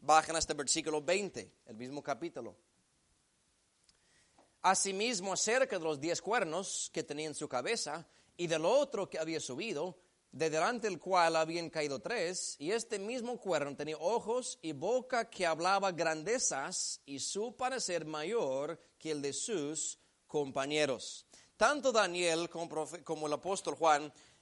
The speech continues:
resalta la habilidad de este, de esta bestia, de este cuerno pequeño, el anticristo, que él tiene para comunicar,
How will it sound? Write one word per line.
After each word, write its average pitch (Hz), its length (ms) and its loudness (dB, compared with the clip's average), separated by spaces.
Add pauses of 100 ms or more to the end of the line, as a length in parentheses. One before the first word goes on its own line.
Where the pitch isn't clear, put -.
(300)
resalta 185 920 4
la 170 180 6
habilidad 175 920 2
de 180 300 0
este, 196 440 2
de 180 100 -2
esta 208 240 0
bestia, 170 560 4
de 175 80 2
este 170 200 -4
cuerno 208 380 0
pequeño, 220 520 0
el 175 80 -2
anticristo, 175 800 -2 (300)
que 208 180 4
él 262 140 4
tiene 247 320 0
para 233 420 6
comunicar, 180 960 4